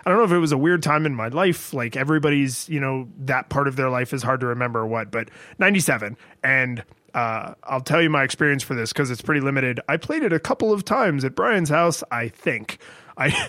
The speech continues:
<laughs> I know I played the Super Nintendo one over there a bunch, and I'm pretty sure I also poked around at the sixty-four one, but, like, to the point where it,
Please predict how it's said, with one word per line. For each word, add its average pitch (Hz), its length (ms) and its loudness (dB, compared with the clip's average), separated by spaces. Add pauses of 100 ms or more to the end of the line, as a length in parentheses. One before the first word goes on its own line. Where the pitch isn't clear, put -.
(140)
<laughs> - 160 -8
I 202 140 4
know 156 200 4
I 202 60 6
played 214 240 4
the 202 80 4
Super 247 220 0
Nintendo 226 400 4
one 156 120 4
over 147 200 4
there 143 120 2
a 135 60 0
bunch, 131 460 0
and 127 240 -2
I'm 127 220 -4
pretty 214 520 -2
sure 180 240 4
I 160 100 4
also 151 380 2
poked 143 260 -2
around 131 220 2
at 123 120 -4
the 135 100 -2
sixty-four 131 580 -2
one, 147 240 4
but, 127 160 -2
like, 120 300 -6 (960)
to - 160 0
the 175 100 4
point 202 380 0
where 156 400 2 (360)
it, 165 180 0